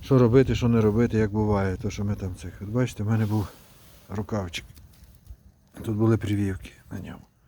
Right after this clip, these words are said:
Вони всохли, я обрізав. І от я лишив один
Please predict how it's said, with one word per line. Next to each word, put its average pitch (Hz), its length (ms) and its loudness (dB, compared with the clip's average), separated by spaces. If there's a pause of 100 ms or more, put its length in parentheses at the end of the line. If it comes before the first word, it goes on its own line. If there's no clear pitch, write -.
(180)
Вони 104 240 -4
всохли, 120 500 -4 (600)
я 117 140 2
обрізав. 107 480 0 (1040)
І 127 80 0
от 127 160 4
я 127 280 2 (340)
лишив 123 420 0
один 120 260 0